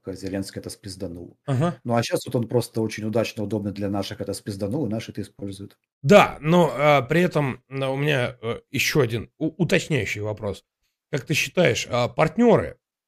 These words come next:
Speaker 2: Украины, ну, м, партнёры, я кавычки щас показываю, ты их,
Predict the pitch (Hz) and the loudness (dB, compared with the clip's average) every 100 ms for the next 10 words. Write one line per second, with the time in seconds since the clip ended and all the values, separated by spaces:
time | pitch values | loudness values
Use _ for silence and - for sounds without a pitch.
0 | _ _ _ _ _ _ _ _ 127 127 | _ _ _ _ _ _ _ _ -4 2
1 | 143 127 110 113 - _ _ _ _ _ | 4 2 0 -6 -8 _ _ _ _ _
2 | - 190 147 - _ _ - 131 117 - | 6 6 6 -2 _ _ -6 -4 -4 -2
3 | 143 135 180 165 135 127 113 110 135 127 | -2 2 4 6 6 4 2 0 0 0
4 | 113 - - 120 - 139 190 131 110 107 | -2 -4 -6 -6 -6 -4 -2 0 -4 -6
5 | 104 | -12